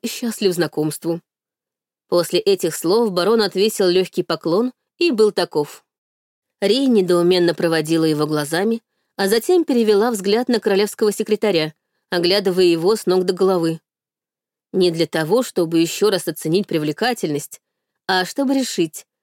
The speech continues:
стоит ли ему доверять. То, что он помог ей избавиться от назойливого кавалера,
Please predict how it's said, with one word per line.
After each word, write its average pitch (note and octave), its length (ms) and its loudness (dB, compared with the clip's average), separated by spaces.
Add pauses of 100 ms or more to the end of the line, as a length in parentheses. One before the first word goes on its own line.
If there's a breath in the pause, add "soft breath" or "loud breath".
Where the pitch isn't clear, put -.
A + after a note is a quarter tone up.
(120)
стоит G#3 440 0
ли F#3 140 2
ему F3 180 2
доверять. F3 560 0 (840)
То, B3 160 2
что A3+ 220 -2
он A#3+ 140 0
помог A3 420 0
ей G#3+ 180 2
избавиться G3 580 -2 (200)
от - 160 -6
назойливого F#3 720 2
кавалера, E3 580 -2